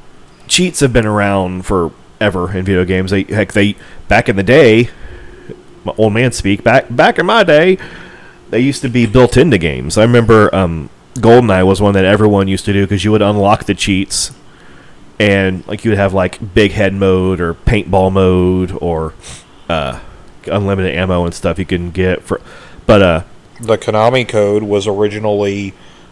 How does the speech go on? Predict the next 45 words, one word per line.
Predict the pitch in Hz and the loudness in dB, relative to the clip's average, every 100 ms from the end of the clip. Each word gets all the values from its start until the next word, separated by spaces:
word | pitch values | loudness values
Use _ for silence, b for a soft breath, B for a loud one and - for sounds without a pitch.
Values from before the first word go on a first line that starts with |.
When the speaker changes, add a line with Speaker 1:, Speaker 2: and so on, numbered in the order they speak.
| - | -10
Speaker 2:
um, | 107 104 101 98 95 90 | -2 0 0 -2 -8 -8
just | 117 113 - | 0 0 0
a | 120 107 104 98 95 104 104 | -2 0 -2 -6 -12 -12 2
developer | 117 113 113 123 123 107 98 | 4 6 6 4 0 -4 -2
Speaker 1:
Yeah. | 120 | -2
Speaker 2:
hack | 110 113 98 95 - | 2 2 0 -2 -6
so | - 107 | -4 -2
that | 101 - | -2 -2
they | 104 101 | -2 -2
could | 107 107 101 - B B | -2 -4 -4 -12 B B
Speaker 1:
Test | 107 104 - | -4 -4 -6
the | |
game. | 95 101 104 | -6 -6 0
Speaker 2:
test | 131 120 - | 4 4 2
the | 113 | 0
game. | 110 117 127 110 | 0 0 -2 -2
Speaker 1:
Yeah. | 107 | -2
Speaker 2:
So | 104 - 107 101 | -2 -2 -2 -2
they | 104 104 | -2 -4
had, | 110 113 107 107 107 113 | -2 -2 -2 -6 -14 -10
you | 110 | -6
know, | 104 101 104 120 | -4 -4 -4 -6
unlimited | 120 117 113 110 107 | -4 -4 -4 -2 -2
lives. | 110 113 117 110 104 104 104 104 | 0 0 0 -2 -6 -10 -12 -10
And | 104 | -2
Speaker 1:
No, | 104 | 0
it | 110 | 2
gives | 127 | 2
you | 120 | 2
thirty-three | - 123 110 113 101 | 2 2 2 0 2
lives, | 101 92 92 | 2 2 -2
but | 98 | -4
you | |
can | 101 | -2
put | 98 101 | 0 0
it | |
in, | 98 90 82 | 0 -4 -8
you | 104 | -10
can | 98 | -6
put | 101 | -4
it | 95 | -4
in | 87 | -4
multiple | 78 73 | -8 -8
times. | 85 76 60 - - | -10 -12 -14 -20 -4
Speaker 2:
Yeah. | 117 | -2